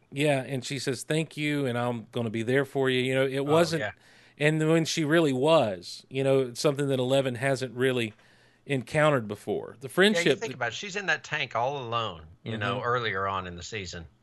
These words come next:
Speaker 2: What was the fifth episode, I think?
Speaker 1: Mm-hmm.
Speaker 2: You see her in the, in the, the, the bath, and, you know, and that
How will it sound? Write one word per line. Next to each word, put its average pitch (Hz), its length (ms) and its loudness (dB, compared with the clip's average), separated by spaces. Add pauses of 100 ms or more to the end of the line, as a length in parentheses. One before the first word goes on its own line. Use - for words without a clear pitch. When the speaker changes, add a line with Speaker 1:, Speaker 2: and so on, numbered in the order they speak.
(720)
Speaker 2:
What 113 140 -4
was 98 140 -4
the 98 100 -10
fifth 131 260 -4
episode, 131 400 -4
I 120 60 -2
think? 131 340 -6 (300)
Speaker 1:
Mm-hmm. 110 320 -10
Speaker 2:
You 127 80 -6
see 135 160 -2
her 120 100 2
in 117 120 -2
the, 113 120 -8
in 110 80 -8
the, 101 100 -8 (220)
the, 104 300 -2
the 101 80 -10
bath, 113 440 -2 (200)
and, 104 420 -6 (260)
you 127 120 -8
know, 110 260 -2
and 104 320 -8
that - 180 -6